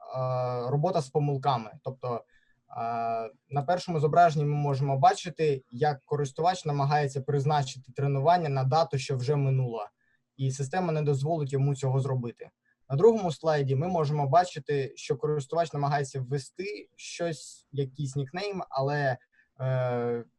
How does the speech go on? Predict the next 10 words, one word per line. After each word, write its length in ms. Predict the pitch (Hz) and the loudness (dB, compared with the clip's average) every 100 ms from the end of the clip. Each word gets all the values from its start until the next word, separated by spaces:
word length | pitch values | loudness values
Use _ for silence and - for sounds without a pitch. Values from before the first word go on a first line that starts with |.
| _ | _
треба 560 | 151 165 151 131 123 - | 0 0 2 2 0 -4
вводити 640 | 131 170 151 151 135 120 - _ _ | -2 -2 0 0 2 -2 -6 _ _
електронну 640 | - 143 131 156 151 139 131 | -8 -6 -2 -2 0 -2 -2
пошту 320 | 196 - 139 | -4 -2 0
за 100 | 160 | 0
шаблоном, 500 | - 139 123 113 107 104 _ | 0 -4 -4 -6 -10 -18 _
а 80 | 131 | -8
також, 540 | - 170 185 - - _ _ - - 127 | -6 -4 -6 -6 -16 _ _ -20 -12 -6
е, 400 | 127 127 123 117 - _ _ _ _ _ | -2 -2 -2 -6 -10 _ _ _ _ _
пароль 400 | - 160 196 214 | 0 4 4 2